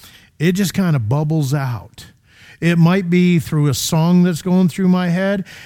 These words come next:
It might be joy in my heart. But ultimately, all of that is to display a life that gives credence to a message.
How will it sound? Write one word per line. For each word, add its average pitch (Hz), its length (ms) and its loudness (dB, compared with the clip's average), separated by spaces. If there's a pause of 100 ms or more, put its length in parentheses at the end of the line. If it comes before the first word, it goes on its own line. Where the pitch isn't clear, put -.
(120)
It 147 180 0
might 156 380 0
be 165 300 2
joy 139 500 -2
in 175 100 2
my 170 200 0
heart. 185 440 -4 (340)
But 151 320 0
ultimately, 208 760 0
all 254 400 -4
of 254 160 -2
that 220 320 0
is 165 240 2
to 196 200 0
display 196 920 -2
a 185 140 -4
life 190 720 -2 (800)
that 160 140 -2
gives 151 360 2
credence 160 720 2
to 160 200 2
a 156 40 4
message. 147 680 0